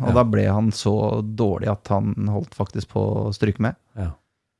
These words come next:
Speaker 1: Så etter det så ble det ikke noe mer bilrace av noe slag. Da la
Speaker 2: Ja.
Speaker 1: han alle disse tingene på hylla.
Speaker 2: Ja.
Speaker 1: Men han hadde jo planer.
Speaker 2: Ja.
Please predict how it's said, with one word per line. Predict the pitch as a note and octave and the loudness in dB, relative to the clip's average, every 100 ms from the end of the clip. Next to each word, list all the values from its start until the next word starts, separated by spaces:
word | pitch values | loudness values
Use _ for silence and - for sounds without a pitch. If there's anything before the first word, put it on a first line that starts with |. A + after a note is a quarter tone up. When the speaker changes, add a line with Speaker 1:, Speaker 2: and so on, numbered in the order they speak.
| - | -12
Speaker 1:
Så | - C#3 | 0 2
etter | - B2 | 4 4
det | C#3 | 4
så | D3 | 4
ble | G#2+ F#2+ | 4 4
det | G2 | 2
ikke | A2+ | 6
noe | A2 | 6
mer | G2+ F#2+ | 6 4
bilrace | G2 F#2+ F#2 G2 - - | 2 2 2 0 0 0
av | G#2 | 2
noe | G2 | 2
slag. | - A2+ G#2 - | 2 -2 -4 -2
Da | A#2 | 2
la | A2 | 4
Speaker 2:
Ja. | F#2 | 4
Speaker 1:
han | G2+ G#2 | 4 2
alle | G2 G2+ | 2 0
disse | G2+ - | -2 -2
tingene | G2 G2 G2+ G2 G2 | 0 2 2 0 0
på | G#2+ | 2
hylla. | G#2 G2+ A#2+ - | 2 2 -4 -6
Speaker 2:
Ja. | F2+ D2+ - | -10 -8 -2
Speaker 1:
Men | A#2+ A2+ A2+ | 2 4 2
han | G#2+ A#2 | 2 2
hadde | A#2 A#2+ F#2+ | 2 0 2
jo | A2+ D3+ | 2 2
planer. | D3+ G2 G2 A2 _ _ | 2 2 2 -2 _ _
Speaker 2:
Ja. | - | -8